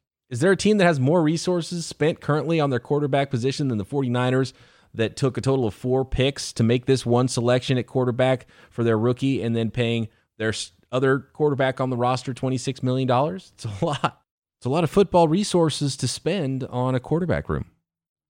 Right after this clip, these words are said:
especially to still not know exactly <laughs> what you're gonna get. One more on that starter rookie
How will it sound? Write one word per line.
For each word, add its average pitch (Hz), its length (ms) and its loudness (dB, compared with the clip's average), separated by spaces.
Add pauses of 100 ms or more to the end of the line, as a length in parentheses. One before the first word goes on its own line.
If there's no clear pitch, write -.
(160)
especially 233 420 -2
to 127 60 -2
still 170 260 0
not 120 500 0
know 151 640 -4
exactly 113 560 0
<laughs> - 20 6
what 147 280 0
you're 156 100 2
gonna 156 200 2
get. 135 420 -2 (1600)
One 208 200 4
more 185 240 8
on 139 260 2
that 123 300 2
starter 156 720 2
rookie 127 800 0